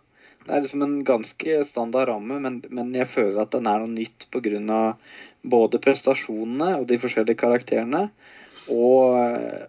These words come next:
og disse twists and turns som, som kommer da underveis. Og derfor så synes jeg det er liksom,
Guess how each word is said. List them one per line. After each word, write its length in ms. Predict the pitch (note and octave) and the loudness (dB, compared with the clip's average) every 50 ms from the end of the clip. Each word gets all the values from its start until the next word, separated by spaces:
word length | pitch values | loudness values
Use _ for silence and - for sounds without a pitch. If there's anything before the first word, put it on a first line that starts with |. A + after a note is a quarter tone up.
| _ | _
og 260 | - A#2 A#2 B2 A#2+ | -4 -2 0 0 0
disse 220 | - A#2 G#2 - A#2 A#2 | 0 0 0 0 0 -2
twists 480 | - - - A#2 A2+ A2 - - - - | -2 -2 -2 0 0 0 -2 -4 -6 -6
and 160 | A2+ A2+ A#2+ | -6 -6 -4
turns 320 | - - G#2+ G#2+ A2 A#2 - | 0 0 2 2 0 -2 -8
som, 460 | - A#2 A2 A2 A2+ A2+ A2+ - - | -10 -10 -8 -8 -8 -10 -12 -12 -8
som 240 | - - G#2+ G#2+ G#2 | -6 -4 -4 -4 -6
kommer 320 | - - A2 G#2 G#2+ A#2+ | -4 -4 -2 0 0 2
da 100 | A#2+ A2+ G#2 | 2 2 2
underveis. 680 | G#2 G#2+ A2 G2+ G#2 G#2 A2 B2+ - - - - - - _ _ _ - - - - _ _ _ - | 2 0 0 0 0 2 2 0 0 -2 -4 -8 -10 -10 _ _ _ -20 -20 -20 -20 _ _ _ -4
Og 80 | A2+ | -2
derfor 400 | A2+ A#2 A#2 A#2 - - E3 D#3 | 0 2 2 0 0 0 0 0
så 120 | - C#3+ B2+ | 0 0 -4
synes 260 | - B2 A#2 A#2 - | -4 -4 -6 -2 0
jeg 140 | B2 A2+ G2+ | 0 2 2
det 120 | A2 A2 | 2 2
er 140 | A2 A2+ A2 | 2 0 -2
liksom, 360 | A2+ A#2 - - - - - | -4 -6 -8 -10 -12 -12 -14